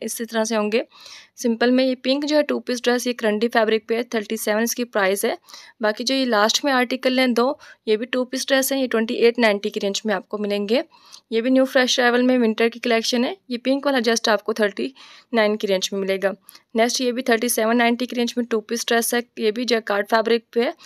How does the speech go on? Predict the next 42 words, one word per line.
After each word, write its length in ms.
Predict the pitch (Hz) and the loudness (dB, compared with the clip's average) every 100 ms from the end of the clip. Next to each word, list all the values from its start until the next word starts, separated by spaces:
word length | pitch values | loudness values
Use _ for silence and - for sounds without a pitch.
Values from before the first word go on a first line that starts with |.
| - _ - | -20 _ -10
इस 180 | 240 - | -6 -2
तरह 120 | 247 | 0
से 100 | 240 | -2
प्रिंट 280 | 240 220 220 | -2 -4 -2
बना 220 | 226 233 | 2 2
हुआ 200 | 226 240 | 2 2
है 60 | 233 | 2
इसका। 340 | 233 - 302 - _ _ _ _ _ _ _ | 0 -2 -2 -4 _ _ _ _ _ _ _
नेक्स्ट 280 | 226 247 254 277 | 0 2 2 0
जो, 200 | 240 269 - - | 2 2 2 -2
अ, 120 | - - _ 240 | -6 -6 _ 0
नेक्स्ट 280 | 254 269 | 2 2
ये 60 | 302 | 0
जो 80 | 294 | 0
ब्लू 200 | 247 269 | 2 2
कलर 200 | 294 294 | 6 6
में 120 | 294 | 6
ये 120 | 277 262 | 4 4
सेवन 320 | 247 233 254 | 4 2 2
थाउजेंड 260 | 254 247 233 | 2 4 4
नाइंटी 300 | 208 220 240 | 4 0 0
की 80 | |
रेंज 220 | 247 233 - | 0 0 2
में 80 | 233 | 0
आपको 200 | 220 233 | 0 -4
थ्री 220 | - 214 | -4 -4
पीस 220 | 214 226 233 | -2 -4 -2
ड्रेस 220 | 233 233 | -2 0
मिलेगा। 260 | 240 240 247 | -2 0 0
इसके 260 | 247 - 233 | 0 -4 -2
साथ 140 | 233 | 0
जो 140 | 226 240 | 2 2
है 80 | 226 _ - | 0 _ -6
ब्लू 200 | 220 226 | 0 0
के 100 | 240 | 2
साथ 180 | 226 220 - | 0 0 -2
पिंक 220 | 214 220 | -2 -2
का 80 | 240 | -2
कंट्रास्ट 520 | 240 233 233 220 208 | -2 0 0 0 -2
दिया 180 | 233 220 | 2 4
हुआ 140 | 220 | 4
है। 80 | 294 | 0